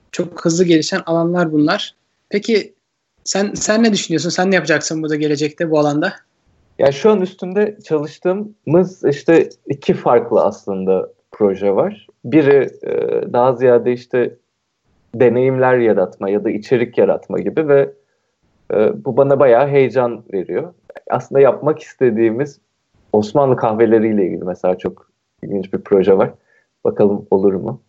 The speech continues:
Speaker 2: Yani bu, e, içerik ve deneyim üretme kısmı bir taraf. Bir de onun dışında da, e, V R için aslında, e, kimi araçlar üretiyoruz.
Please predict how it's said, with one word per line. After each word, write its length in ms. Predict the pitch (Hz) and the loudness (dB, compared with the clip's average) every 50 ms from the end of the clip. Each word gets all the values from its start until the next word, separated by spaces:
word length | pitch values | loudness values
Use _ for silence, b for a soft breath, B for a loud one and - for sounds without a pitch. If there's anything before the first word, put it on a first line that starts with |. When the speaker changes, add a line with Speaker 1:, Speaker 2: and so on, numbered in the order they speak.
| _ _ _ - | _ _ _ -2
Speaker 2:
Yani 240 | 135 127 123 131 143 | 2 2 2 4 4
bu, 200 | 180 165 - - - - | 2 2 0 -4 -10 -8
e, 460 | 104 131 147 139 139 143 143 143 - | -6 -2 0 2 2 2 2 0 -2
içerik 460 | - 170 185 - - 170 180 185 - | -4 -8 -4 -2 0 0 0 0 0
ve 120 | 175 151 | 0 2
deneyim 340 | 143 156 151 156 156 160 151 | 4 2 4 2 2 0 2
üretme 380 | 139 123 113 - - - 107 - | 2 2 2 0 0 -4 -8 -6
kısmı 400 | - 131 113 - - 110 101 101 | -6 -10 -10 -8 -8 -8 -4 -2
bir 220 | 120 110 104 110 | -4 -4 -4 -2
taraf. 380 | - 139 139 185 214 214 - - | -2 -2 0 0 -2 -4 -4 -4
Bir 100 | 214 - | 0 2
de 40 | 185 | 2
onun 340 | 175 180 185 190 196 190 156 | 2 2 2 2 0 0 -2
dışında 420 | 143 143 - - 135 123 127 131 | -2 -4 -6 -6 -4 -4 -2 0
da, 260 | 190 202 196 - - - | 2 0 0 0 -4 -2
e, 120 | - 120 127 127 131 131 131 135 135 135 - _ _ _ _ _ _ - - 117 | 0 2 4 4 4 2 2 0 -2 -4 -6 _ _ _ _ _ _ -14 -6 0
V 280 | 117 135 147 170 196 | 2 4 6 6 6
R 60 | 180 170 | 6 4
için 240 | 147 - - 151 | 2 0 -2 0
aslında, 720 | 143 131 127 - - - 135 131 131 135 180 208 208 - - _ _ _ _ _ _ _ - | 0 0 0 -2 -4 -4 -4 -2 0 0 0 0 -2 -6 -10 _ _ _ _ _ _ _ 2
e, 300 | 107 107 107 107 107 98 87 - | 4 4 6 6 6 4 2 0
kimi 200 | - 185 170 175 | 0 2 2 4
araçlar 760 | - - 151 147 156 151 151 - - 156 139 123 - - - - | 4 4 6 6 4 4 2 0 0 2 2 2 0 -4 -10 -10
üretiyoruz. 840 | - 113 107 101 92 95 - - 110 104 101 104 107 - _ _ _ | -8 -4 -2 -2 -2 -2 -2 -2 -2 -2 -2 -4 -10 -16 _ _ _